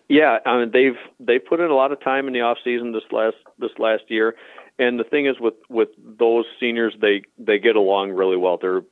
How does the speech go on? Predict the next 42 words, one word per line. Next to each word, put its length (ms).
they're 120
a 20
pretty 300
close 380
group 240
of 140
seniors, 440
uh, 240
good, 260
good 180
chemistry 440
between 420
'em. 140
Uh, 260
and 180
they, 240
they 180
share 320
the 100
ball 380
well. 380
They're 220
long, 580
they're 260
good 180
shooters, 520
and 140
then 260
we 120
have 180
some 120
ath-, 200
athleticism 760
there 200
with 160
our 100
big 220
guys 260
in 60
the 60
middle, 260
too. 240